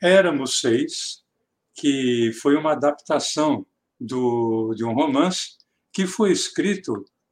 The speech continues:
por uma mulher que usava o nome do marido, Senhora Leandro Dupré. O nome dela mesmo era Maria José, mas ela assinava pe-, com o nome dele,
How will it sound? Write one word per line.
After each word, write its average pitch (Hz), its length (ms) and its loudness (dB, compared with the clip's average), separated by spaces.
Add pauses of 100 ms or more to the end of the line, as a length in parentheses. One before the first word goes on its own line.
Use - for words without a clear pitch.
(160)
por 196 160 2
uma 226 180 6
mulher 175 520 4
que - 120 -6
usava 180 720 -2
o 170 160 -6
nome 185 240 -2
do 214 140 0
marido, 185 600 0 (760)
Senhora 165 920 -2 (180)
Leandro 175 800 0 (240)
Dupré. 139 560 -2 (460)
O 143 120 0
nome 175 320 0
dela 120 380 -4
mesmo 143 300 -2
era 190 120 0
Maria 185 280 0
José, 127 420 -2 (460)
mas 123 160 -4
ela 190 140 2
assinava 190 600 0 (920)
pe-, 190 220 0
com 196 120 0
o 185 60 0
nome 190 280 2
dele, 147 400 -4